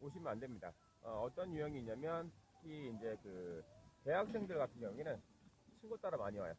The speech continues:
아, 친구 따라 오는 경우에는 거의 대부분이 구릅니다. 여기서. 그리고, 어, 오자고,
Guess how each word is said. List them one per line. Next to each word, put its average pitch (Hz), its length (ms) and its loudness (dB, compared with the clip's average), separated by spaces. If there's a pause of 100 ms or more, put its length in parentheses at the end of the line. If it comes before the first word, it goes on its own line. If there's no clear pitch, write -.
(120)
아, 98 120 -6 (100)
친구 170 180 -10
따라 160 160 6
오는 135 200 4
경우에는 120 480 0 (440)
거의 156 220 2
대부분이 139 500 0 (120)
구릅니다. 135 400 -4 (260)
여기서. 92 300 -10 (500)
그리고, 135 360 4
어, 107 200 6
오자고, 160 640 6